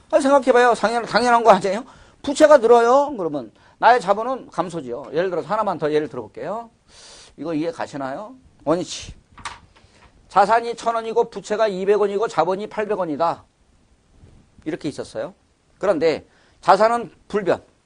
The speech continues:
그대로. 부채가 백 원이 증가했어요. 그럼 얼마 돼요? 삼백 원. 그럼 나의 자본은 천 원에서 삼백 원 빼면 얼마? 칠백 원. 그러니까 부채가 증가되면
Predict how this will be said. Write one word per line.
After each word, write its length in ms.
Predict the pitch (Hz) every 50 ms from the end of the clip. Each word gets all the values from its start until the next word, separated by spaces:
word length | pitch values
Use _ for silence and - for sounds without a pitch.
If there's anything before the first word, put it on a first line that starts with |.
| _ _ _ _ _
그대로. 680 | - 151 - 143 143 143 139 143 160 165 160 127 - - _ _ _ _ _ _ _ _ _ _ _ _ _ _ _ _ _ _ _ _ _ _ _ _ _ _ _ -
부채가 600 | - 208 190 - 233 247 262 233 196 226 294 330 _ _ _ _ _ _ _ _ _
백 200 | - 165 196 208
원이 220 | 233 240 240 240
증가했어요. 680 | 170 - 180 202 202 202 190 170 - - 135 120 110 - _ _
그럼 160 | - 151 147
얼마 260 | 139 147 165 180 180
돼요? 280 | 175 190 196 208 233 285 _ _ _ _ _
삼백 400 | _ - - 175 175 165 151 113
원. 100 | 101 92 _ _ _ _ _ _ _
그럼 160 | - 175 180 160
나의 220 | 160 180 190 185
자본은 480 | - - 160 160 185 208 247 302 320 302 _ _ _ _ _ _ _ _ _ _ _ _ _ _ _ _
천 160 | - - 233 226
원에서 320 | 208 208 196 175 165 175
삼백 280 | 147 175 190 175 180 156
원 80 | 160
빼면 220 | - 160 165 214 175
얼마? 280 | 143 139 151 202 254 294 _ _ _ _ _ _ _ _ _ _ _ _ _ -
칠백 360 | - - 233 208 175 123 92
원. 80 | - - _ _ _ _ _ _ _ _ _ _ _ _ _ _ _ _ _
그러니까 180 | - - - - -
부채가 320 | 202 190 - 214 214 214 196
증가되면 580 | - - 185 185 185 175 190 220 277 311 302